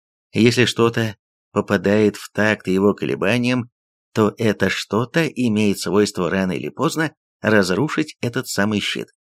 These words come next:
И тут лишь от вложенной в это внешнее воздействие энергии зависело, как долго продержится тот самый щит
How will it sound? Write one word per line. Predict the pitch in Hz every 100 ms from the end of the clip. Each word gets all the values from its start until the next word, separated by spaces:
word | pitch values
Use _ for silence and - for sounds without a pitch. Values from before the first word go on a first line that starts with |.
| _ _ _ _ _ _ _ -
И | 120
тут | 117 123
лишь | 123 123 110 -
от | - 113 - -
вложенной | 117 110 113 127 107 113 113 104
в |
это | 110 120 110
внешнее | 101 104 117 101 - 101
воздействие | 104 98 120 123 - 107 104
энергии | 104 120 104 107
зависело, | 101 101 127 127 - 104 98
как | - 104 92 87
долго | 104 123 135 123
продержится | 123 110 101 101 107 101 90 98
тот | - 98 -
самый | - 80 65 65
щит | - 175 180